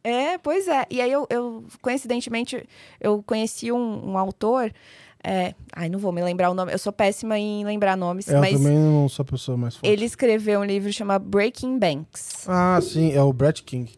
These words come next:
Speaker 1: Esse.
Speaker 2: Eu mandei mensagem pra ele já.
Speaker 1: Ele é muito fantástico, eu adoro ele. Eu, ele até lançou um agora de futuro de, do social, assim,
Speaker 2: Mas eu
Speaker 1: muito
Speaker 2: lembro que eu li
Speaker 1: legal.
Speaker 2: nessa época, dezessete, dezoito, tudo que ele falou depois apareceu aqui, assim.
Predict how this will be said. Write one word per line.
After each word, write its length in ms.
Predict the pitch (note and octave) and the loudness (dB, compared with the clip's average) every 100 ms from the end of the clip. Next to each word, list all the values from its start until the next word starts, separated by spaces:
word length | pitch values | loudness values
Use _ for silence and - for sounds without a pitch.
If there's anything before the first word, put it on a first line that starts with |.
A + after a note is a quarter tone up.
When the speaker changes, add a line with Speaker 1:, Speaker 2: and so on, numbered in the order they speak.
| _ | _
Speaker 1:
Esse. 480 | F3 E3 - - - | -8 -8 -10 -16 -12
Speaker 2:
Eu 80 | C#3+ | -4
mandei 220 | E3 F3+ | 0 4
mensagem 320 | F#3 F3 F#3 C#3 | 2 2 -2 0
pra 140 | D#3 | -2
ele 120 | B2+ | 0
já. 220 | A#2+ A2+ - _ | -4 -8 -12 _
Speaker 1:
Ele 200 | G#3 G#3+ | 0 2
é 60 | B3 | 2
muito 360 | B3 B3 C4 | 2 0 0
fantástico, 760 | C#4 C#4+ B3 E3 - - E3+ F3 F3 | -2 0 0 -2 -6 -8 -8 -6 -2
eu 60 | |
adoro 380 | F3+ G3 G3 G3 | 0 4 2 2
ele. 280 | D#3 D#3 E3 _ - | 0 -2 -12 _ -2
Eu, 120 | F#3 - | -2 0
ele 160 | A3+ | 0
até 240 | B3+ - B3+ | -2 -2 -4
lançou 420 | E4 E4 B3 G#3 | -4 -6 -4 -4
um 100 | G#3 | -2
agora 300 | G3 F#3 F#3 | -2 0 -2
de 360 | F#3 F#3 F3 E3+ _ _ _ _ - | -4 -6 -6 -8 _ _ _ _ -10
futuro 540 | G3 - G#3+ G3+ G#3 | -10 -4 0 2 2
de, 420 | F#3 G3+ G3 F#3+ F#3 - | 0 -2 0 0 -2 -6
do 120 | F3+ F#3+ | -6 -4
social, 600 | G3+ G3 - F#3+ E3 E3 | -4 -6 -4 0 0 -2
assim, 280 | - F#3 F#3+ | -6 -8 0
Speaker 2:
Mas 160 | C#3 | 2
eu 60 | D#3+ | 4
Speaker 1:
muito 100 | D#3+ | 4
Speaker 2:
lembro 140 | F#3 E3+ | 2 4
que 80 | |
eu 60 | F3 | 4
li 40 | |
Speaker 1:
legal. 140 | D3+ D#3 | 4 4
Speaker 2:
nessa 240 | D3 C3+ | 2 2
época, 340 | C#3 D#3 - C3+ | 2 2 0 -2
dezessete, 560 | B2+ C3 - C3 C3 | -2 -4 -2 -4 -4
dezoito, 400 | B2 B2+ C3+ C3 | -2 0 0 -2
tudo 220 | A2+ F#3 | -2 0
que 80 | F#3+ | 2
ele 100 | G#3+ | 2
falou 540 | G#3+ F#3+ E3 F#3+ G#3 G3+ | 4 2 6 6 6 4
depois 280 | G3 G3 | 2 2
apareceu 440 | G3 G3 G3+ E3+ D#3+ | 4 2 0 -2 -4
aqui, 180 | C3+ B2 | -4 -10
assim. 260 | A#2 C#3 | -10 -14